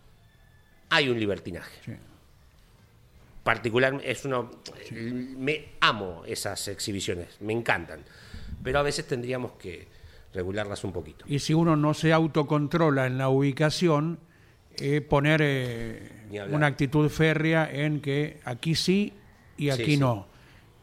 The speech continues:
Speaker 2: Y tampoco exhibiciones que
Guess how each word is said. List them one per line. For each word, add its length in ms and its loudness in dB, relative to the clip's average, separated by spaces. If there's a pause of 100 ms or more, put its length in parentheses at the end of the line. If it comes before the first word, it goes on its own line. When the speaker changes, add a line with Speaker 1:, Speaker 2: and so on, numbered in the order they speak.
Speaker 2:
Y 160 -4
tampoco 1200 2
exhibiciones 720 0
que 480 -8